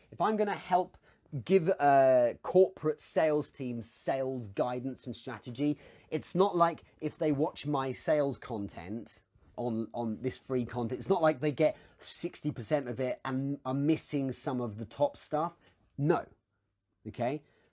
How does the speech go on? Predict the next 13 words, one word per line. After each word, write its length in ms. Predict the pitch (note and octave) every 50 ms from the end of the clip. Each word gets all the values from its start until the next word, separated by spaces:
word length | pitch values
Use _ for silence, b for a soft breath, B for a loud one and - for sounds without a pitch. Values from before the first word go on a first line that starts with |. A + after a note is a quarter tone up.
| _
What 200 | - D3 E3+ -
they 120 | C#3+ C3+ C#3
are 100 | C3+ B2+
buying 840 | A#2+ G2 - F#3 F#3+ A3 C4 C#4 A#3 C#3 E2 E2+ A2 D#3 A3 A#3+ A3+ _ _ _ _ _ _ _ _ _ _ _ -
is 220 | E3+ E3 C3+ C3+
the 100 | D3+ D#3+
convenience 960 | - - - E3 D#3+ D3+ C3 B2 G#3+ A#3 B3 A#3 G3 D#3 C#3 C3 C3 - -
of 100 | D3 C3
it 80 | D3 -
all 180 | C3+ C3+ C3+
packaged 600 | A#2 - D3 D3+ C#3+ - - C#3 B2 - - -
in 180 | B2+ A#2+ A#2 A2
one 360 | A2+ A#2 A2 A2+ C#3 E3+ F3